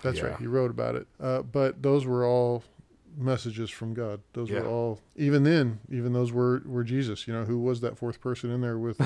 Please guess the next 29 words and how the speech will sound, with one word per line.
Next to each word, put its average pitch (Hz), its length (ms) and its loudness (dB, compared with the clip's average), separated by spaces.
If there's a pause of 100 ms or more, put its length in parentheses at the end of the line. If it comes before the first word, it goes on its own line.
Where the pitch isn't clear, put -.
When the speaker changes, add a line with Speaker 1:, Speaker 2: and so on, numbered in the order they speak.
Speaker 1:
with 120 140 -2
the 113 60 -4
Speaker 2:
<laughs> - 0 -
Right. 98 400 4
Speaker 1:
three? - 200 -6
You 123 40 0
know, 117 300 2
and, 107 140 -2
and 117 240 -4 (200)
Speaker 2:
Mm-hmm. 90 680 -10
Speaker 1:
so 131 220 4
I, 131 40 6
that's 143 300 4
interesting. 131 440 2
And 135 80 4
I, 165 200 4 (100)
I 156 100 6
was 143 380 2 (220)
one 131 300 4
that 123 100 2
always 120 380 4
thought 113 260 -2
that - 200 -8
the - 60 -20
prophet 120 500 -2
meant 113 540 -8 (460)
fortune 127 320 0
teller, 110 220 -2
or 117 220 -2